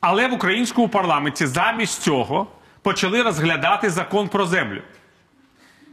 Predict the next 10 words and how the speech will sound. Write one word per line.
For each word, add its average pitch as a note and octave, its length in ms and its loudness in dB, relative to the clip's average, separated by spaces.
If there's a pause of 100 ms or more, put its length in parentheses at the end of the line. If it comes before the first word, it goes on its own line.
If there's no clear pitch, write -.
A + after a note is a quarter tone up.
(180)
який, G3 340 2
в - 140 -8
принципі, G#3+ 600 0
заблокував F3 880 2
роботу E3 480 2
українського D#3+ 520 0
парламенту A3+ 460 2
до D3+ 160 0
квітня-травня G3 960 0
місяця. D#3+ 640 -2